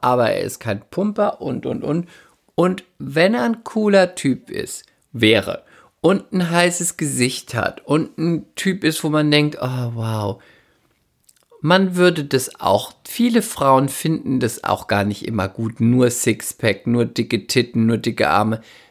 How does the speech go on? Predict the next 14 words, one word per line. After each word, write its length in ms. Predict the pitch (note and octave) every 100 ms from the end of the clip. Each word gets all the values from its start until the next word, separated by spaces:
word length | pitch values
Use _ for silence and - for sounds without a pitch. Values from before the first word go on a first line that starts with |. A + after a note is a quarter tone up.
| _
Wäre 280 | B2+ D#3+ G3
ein 120 | G3+
cooler 460 | - F#3+ F3 D#3+ -
Typ 320 | G3+ G#3 -
und 180 | - C#3
ein, 200 | C#3 B2+
hat 200 | C3 A2+
ein 180 | C3 B2+
heißes 420 | B2+ A#2 C3+ -
Gesicht 260 | C#3+ D3+ -
und 80 | C3+
er 60 |
hätte 320 | B2 - -
Attitude, 520 | F3 D3+ C#3+ - C#3+